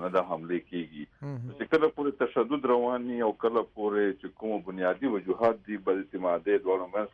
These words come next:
Speaker 1: کې، هغه نه وي، اه، کلیر او هغه نه وي ختم شوی، نو چین یې ما نه دی خیال چې،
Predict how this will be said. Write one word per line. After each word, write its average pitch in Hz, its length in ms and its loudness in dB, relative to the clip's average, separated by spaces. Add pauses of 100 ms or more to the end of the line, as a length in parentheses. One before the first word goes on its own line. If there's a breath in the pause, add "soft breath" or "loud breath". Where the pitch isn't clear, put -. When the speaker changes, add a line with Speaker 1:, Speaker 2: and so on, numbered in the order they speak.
Speaker 1:
کې، 92 120 2 (640 soft breath)
هغه 104 560 4
نه 110 280 -8
وي، 110 300 -6 (180)
اه، 98 160 2 (140)
کلیر 104 320 2 (140)
او 87 160 0
هغه 98 140 -2
نه 120 120 -6
وي 110 80 -4
ختم 104 320 -12 (100)
شوی، 95 280 2 (680)
نو 101 120 -4
چین 123 280 0
یې 117 60 4
ما 120 180 4
نه 131 100 -2
دی 117 140 4 (120)
خیال 101 280 2 (220)
چې، 95 80 -8